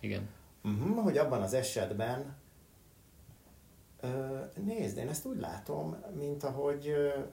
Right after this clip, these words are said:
Speaker 2: ahogy az előzőben beszéltünk azok a dolgokról, amikor felsoroltad az negatív érzelmeket, a harag, a düh, a kétségbeesés,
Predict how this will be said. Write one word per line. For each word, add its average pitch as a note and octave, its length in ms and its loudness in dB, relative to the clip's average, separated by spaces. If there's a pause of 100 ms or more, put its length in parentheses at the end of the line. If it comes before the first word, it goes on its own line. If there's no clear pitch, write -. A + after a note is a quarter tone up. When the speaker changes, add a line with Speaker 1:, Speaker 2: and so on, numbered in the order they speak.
(1200)
Speaker 2:
ahogy B2 200 2
az B2 120 4
előzőben A2+ 460 4
beszéltünk A2+ 420 2
azok G#2 240 0
a G2+ 60 4
dolgokról, G#2 360 2
amikor G#2 260 2
felsoroltad G#2 640 0
az G2 100 2
negatív G#2+ 480 0
érzelmeket, F#2+ 580 2
a F#2 60 0
harag, A2+ 340 4
a G2+ 100 4
düh, A2 140 4
a G2+ 80 6
kétségbeesés, G2 1120 -2